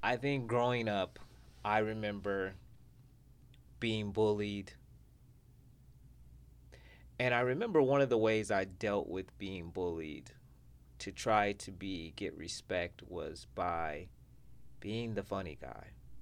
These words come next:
I wanted to be the funniest guy because, you know, nobody really wants to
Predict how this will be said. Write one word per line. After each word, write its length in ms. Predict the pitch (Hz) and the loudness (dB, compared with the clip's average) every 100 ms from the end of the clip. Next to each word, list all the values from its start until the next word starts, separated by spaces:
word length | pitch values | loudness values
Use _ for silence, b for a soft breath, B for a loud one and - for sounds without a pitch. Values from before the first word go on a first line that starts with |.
| - - - - - - B B | -14 -18 -20 -20 -16 -16 B B
I 80 | - | -2
wanted 240 | 104 110 98 | 0 0 -2
to 40 | |
be 180 | 95 98 | -4 -4
the 80 | 95 | -4
funniest 540 | - 101 98 95 - | -4 -4 -4 -6 -6
guy 440 | 87 82 78 67 - | -2 0 0 -4 -8
because, 540 | 90 - 98 95 - - - | -10 -6 -4 -6 -10 -16 -20
you 120 | - 117 | -12 -8
know, 280 | 117 110 - - - - - | -4 -6 -8 -14 -16 -18 -8
nobody 500 | 113 117 113 113 101 | -6 -2 -2 -2 -4
really 420 | 98 104 101 95 | -4 -4 -4 -6
wants 380 | 85 92 92 - | -6 -6 -8 -12
to 300 | - 92 71 | -10 -8 -8